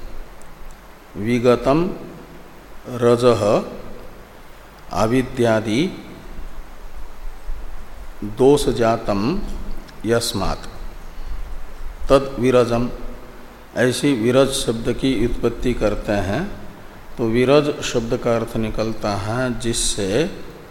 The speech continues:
अविद्यादि दोष जात यानी दोष समूह निवृत्त हुआ है, यानी ये है ही नहीं जिसमें,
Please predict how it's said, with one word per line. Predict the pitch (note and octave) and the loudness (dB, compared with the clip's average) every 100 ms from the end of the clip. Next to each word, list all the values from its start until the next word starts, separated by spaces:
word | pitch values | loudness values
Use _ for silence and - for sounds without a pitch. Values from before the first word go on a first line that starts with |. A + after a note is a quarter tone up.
| - - - | -18 -16 -10
अविद्यादि | - G#2+ B2+ C3+ B2 A#2 A2 G#2+ G#2 F#2 C#3+ G#3 - - - - - - - | -2 2 2 2 0 2 4 2 2 2 2 0 -6 -12 -12 -14 -16 -18 -12
दोष | G2 A2 B2 D3 D#3 - - - A2 - | -10 2 6 8 8 4 -4 -6 -8 -2
जात | A2 G#2+ C3 | 2 2 2
यानी | A#2+ A#2 A#2 | 0 0 0
दोष | G#2+ B2 C#3 - A#2 - | 2 4 4 2 -2 0
समूह | A2+ A2+ G2+ F2+ B2 G3 - - - - - - - - - - - - - - - - - - - - - | 0 0 0 0 0 0 -6 -16 -16 -18 -20 -18 -18 -20 -20 -20 -20 -20 -20 -18 -16 -18 -18 -18 -18 -12 0
निवृत्त | A#2 C3 C3 - - F#2 | 4 6 4 2 -2 0
हुआ | - - | 0 0
है, | - - - - - - - - - A#2 - - A#2 | -6 -10 -14 -18 -20 -20 -18 -10 -6 -6 -6 -8 -4
यानी | A#2 C3+ D4+ - - - - - - | 0 0 0 -6 -12 -14 -14 -14 -2
ये | A#2+ A2 | 2 2
है | D#2+ B2 | 4 6
ही | D3 | 6
नहीं | A#2 G2 G#2 | 6 2 -2
जिसमें, | G2 F#2 - D2+ | -4 -6 -6 -8